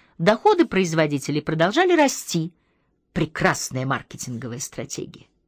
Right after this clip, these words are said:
Непререкаемым авторитетом в вопросе чулок и поясов в то время была американка «Мисс Хорошие манеры», колумнистка Джудит Мартин. В её руководстве по невероятно хорошему поведению читаем следующую переписку.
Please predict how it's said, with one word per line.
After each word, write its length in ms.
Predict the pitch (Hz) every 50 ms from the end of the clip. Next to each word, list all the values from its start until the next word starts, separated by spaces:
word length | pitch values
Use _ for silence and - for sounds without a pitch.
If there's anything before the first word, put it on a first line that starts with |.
| _ _ _ _ _ _ _ _ _ _ _ _ _ _ _ _ _
Непререкаемым 880 | 143 156 175 165 - 175 170 170 170 170 - 175 175 165 165 165 156 147 -
авторитетом 800 | 160 147 - - - 143 143 139 - - 180 175 - 147 143 131
в 40 |
вопросе 500 | 127 143 139 - - 156 156 151 - 147
чулок 420 | 139 - - 139 135 147 147 147 -
и 40 | 131
поясов 560 | - - 123 123 117 - - 170 208 247 -
в 40 | -
то 140 | - 156
время 340 | 131 123 127 131 151 175 208
была 380 | 208 196 - 120 120 135 175 208 - - - - - _ - -
американка 840 | 160 170 165 156 156 156 - - 160 170 185 196 - - 240 240 - - - _ _ _ -
«Мисс 540 | 170 185 202 214 226 220 220 208 - -
Хорошие 580 | - - - - 185 170 170 - - - 214 214
манеры», 580 | 202 233 254 254 247 233 180 131 117 117 113 - _ _ _ _ _ _ _ _ _ _ _ _ _
колумнистка 880 | _ - 214 185 185 185 180 180 190 226 277 277 - - - - 330
Джудит 520 | 302 233 170 135 160 160 156 170 220 214 - -
Мартин. 600 | - 190 214 208 160 - - - - 113 113 123 - _ _ _ _ _ _ _ _ _ _ _ _ _ _ _ _ _ _
В 80 | 165
её 400 | 180 185 190 233 233 208 247 247
руководстве 720 | 240 233 226 - 240 226 220 240 226 226 - - - 220 220
по 300 | 220 - 226 220 214 -
невероятно 880 | - 185 185 208 220 214 214 220 226 220 208 220 180 147 - - 139 139
хорошему 520 | - - 151 147 139 - - - 147 139
поведению 520 | - - 170 185 220 240 370 415 392 320 247
читаем 340 | - - - - 269 262
следующую 520 | 226 - - 190 185 190 175 - - 170 170
переписку. 640 | - 135 131 117 - - 104 - - - - 143 -